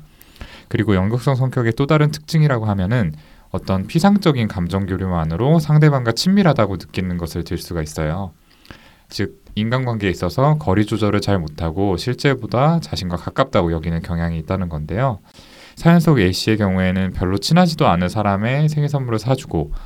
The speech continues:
또 호의를 베풀고 이런 행동들을 보이셨잖아요. 이제 이런 것들은 이런 경향이 좀 표출된 걸로 생각을 해볼 수가 있습니다.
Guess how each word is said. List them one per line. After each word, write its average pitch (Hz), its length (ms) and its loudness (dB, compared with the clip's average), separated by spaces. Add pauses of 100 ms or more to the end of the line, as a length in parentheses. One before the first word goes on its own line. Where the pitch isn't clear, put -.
(180)
또 107 100 -4
호의를 127 280 0
베풀고 82 440 -2
이런 90 200 -2
행동들을 107 460 -4
보이셨잖아요. 85 840 -4 (440)
이제 87 120 -6
이런 87 160 0
것들은 123 540 0
이런 78 420 -6
경향이 82 420 -2
좀 82 180 -8
표출된 151 420 0
걸로 82 220 -2
생각을 104 360 -2
해볼 107 200 -2
수가 92 240 -4
있습니다. 82 500 -10